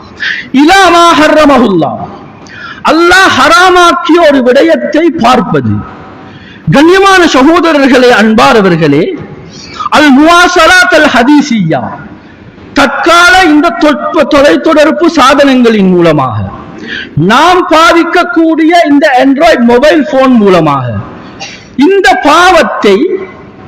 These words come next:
சல்லி செலவழிக்காமல் எங்களுடைய வீடுகளில், எங்களுடைய அறைகளில் இருந்து கொண்டு இந்த பாவத்தை லேசாக செய்யலாம்.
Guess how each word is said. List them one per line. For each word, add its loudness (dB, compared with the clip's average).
சல்லி 2
செலவழிக்காமல் 0
எங்களுடைய 2
வீடுகளில், 2
எங்களுடைய 2
அறைகளில் 2
இருந்து 2
கொண்டு 0
இந்த 2
பாவத்தை 2
லேசாக 2
செய்யலாம். 0